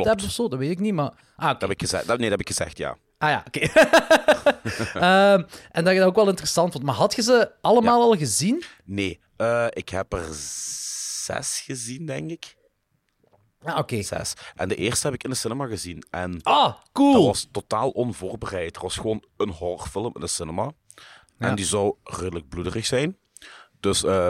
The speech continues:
Speaker 1: ben ik die, ja, in de cinema gekeken. En ik weet nog dat een deel van mijn, mijn, de vriendengroep van mij die die film ook in de cinema gezien heeft, ah, niet gelijktijdig, hè, maar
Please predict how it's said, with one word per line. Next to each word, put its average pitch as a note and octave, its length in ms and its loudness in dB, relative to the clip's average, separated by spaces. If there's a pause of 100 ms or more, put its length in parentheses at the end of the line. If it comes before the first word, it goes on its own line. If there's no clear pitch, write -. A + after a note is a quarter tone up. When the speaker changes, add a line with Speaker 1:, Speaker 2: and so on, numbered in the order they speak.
Speaker 1:
ben D#2 180 -2
ik E2+ 140 -4
die, E2+ 280 -4
ja, D#2 320 -4
in - 100 -8
de F#2 60 0
cinema G2+ 220 0
gekeken. - 200 -6
En G2+ 60 2
ik E2 200 -4
weet G2+ 200 0
nog F3+ 260 0 (500)
dat - 360 -6 (400)
een E2+ 120 -4
deel A#2 160 2
van C3+ 80 -2 (120)
mijn, C#2+ 300 -2
mijn, C2 200 -10
de F#2 140 -2
vriendengroep C#3+ 460 -2
van A#2 140 0
mij A#2 200 0
die G#2 100 -4
die F#2+ 100 -2
film A2+ 380 -2
ook G#2+ 120 -4
in D3 60 0
de C#3+ 60 2
cinema A#2 280 0
gezien F#2+ 280 0
heeft, C3 200 0
ah, - 60 -2
niet G2 160 -8
gelijktijdig, E2 520 -2
hè, F#2 200 -2
maar D#2+ 260 -2